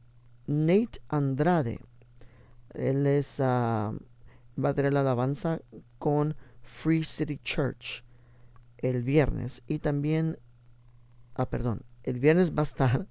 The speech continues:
<laughs> ah, el pastor Nate An-, Andrade y también la alabanza con Free City Church. Después el sábado vamos a estar nosotros y en la palabra de Dios va a estar el pastor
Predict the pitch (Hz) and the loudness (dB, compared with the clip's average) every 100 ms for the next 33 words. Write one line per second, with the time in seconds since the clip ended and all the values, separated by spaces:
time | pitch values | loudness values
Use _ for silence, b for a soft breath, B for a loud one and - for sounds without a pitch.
0 | - 113 113 113 - - - 120 123 - | -8 -6 -6 -8 -16 -18 -6 -4 -2 -4
1 | 123 117 135 120 120 139 - 131 131 127 | -4 -2 0 0 2 0 0 -2 0 -2
2 | - - - - 135 127 135 123 110 143 | -6 -20 -12 -2 0 4 4 4 2 -2
3 | b b b b - - 147 156 - 131 | b b b b -12 0 2 4 2 2
4 | 139 143 135 131 143 143 123 123 - 127 | 2 2 2 2 2 2 0 -2 -2 -4
5 | - - 127 123 - - 156 160 190 - | -4 -6 -2 -2 -4 -4 0 0 -2 -6
6 | - - - - - 143 - - - b | -4 -4 -6 -4 0 0 -2 -12 -18 b
7 | b b b b b b - 131 - 180 | b b b b b b -4 -4 0 -2
8 | 175 156 175 180 185 156 147 147 147 151 | -2 0 4 6 4 2 2 -2 -2 -2
9 | 143 156 - 143 175 196 - - b b | -2 -2 -4 -4 -4 -6 -10 -20 b b
10 | b b - 156 165 147 135 131 135 139 | b b -4 0 2 2 2 0 0 0
11 | 151 147 139 156 156 127 - 135 131 123 | 0 2 0 0 -2 -6 -4 -4 -4 -6
12 | 117 - 131 | -8 -4 -4